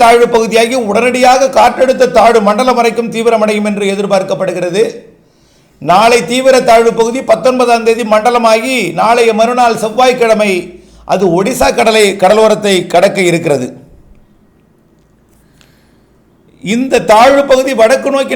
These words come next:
நகரப்போகிற காரணத்தினாலே கொஞ்சம் மழையின் தீவிரம் குறையும். எங்க? கேரளாவிலையும் தமிழ்நாட்டிலையும். இன்றைக்கு கொஞ்சம் கேரளாவுல மழை இருக்கும். நேற்றைக்கே எட்டு சென்டிமீட்டர் மழை பொழிந்திருக்கிறது வால்பாறையில. இன்றைக்கு ஒரு ஐந்து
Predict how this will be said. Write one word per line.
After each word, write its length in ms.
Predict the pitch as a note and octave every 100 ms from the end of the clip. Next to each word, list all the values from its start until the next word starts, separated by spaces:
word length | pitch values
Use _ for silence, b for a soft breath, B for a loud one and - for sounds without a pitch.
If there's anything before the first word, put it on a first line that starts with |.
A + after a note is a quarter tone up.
| A#3+
நகரப்போகிற 500 | A#3 C4+ B3+ A#3+ A#3+ A#3+
காரணத்தினாலே 640 | A3+ A3 F3 G3+ G3 D#3+ A2+ - - _ _ _ _ _ - _ _ _ -
கொஞ்சம் 400 | B3+ C4+ B3+ G3+ D#3+ - D#3
மழையின் 420 | F#3+ B3 C4+ C4+ A#3+
தீவிரம் 340 | A3+ A#3+ B3 F3
குறையும். 340 | G3 D3 - - - E3+
எங்க? 160 | F3+ G3 C3+ - -
கேரளாவிலையும் 720 | D#3+ F#3 F#3 F3 E3+ F3 G#3 - - _ _ _ _ -
தமிழ்நாட்டிலையும். 720 | D3+ E3+ D#3+ C3 B2 G#2 - - - _ _ _ b b b b b b B2+
இன்றைக்கு 460 | F3+ B3+ C#4 C4+ C4
கொஞ்சம் 300 | B3+ A#3+ F3+
கேரளாவுல 420 | B3+ C4 C4 B3
மழை 260 | A3 A#3 A#3+
இருக்கும். 320 | A#3 A3+ G3+ F3
நேற்றைக்கே 420 | G#3+ G#3 A3 B3 G#3+
எட்டு 160 | - B3+
சென்டிமீட்டர் 440 | A#3+ B3 B3 A#3
மழை 180 | A3+ A3+
பொழிந்திருக்கிறது 600 | A3 A3 A3 G#3 G#3+ G#3
வால்பாறையில. 520 | G3 G#3 G#3+ G#3 G#3 B3+ A#3+
இன்றைக்கு 260 | B3 A#3+
ஒரு 120 | B3 G#3+ A3
ஐந்து 180 | B3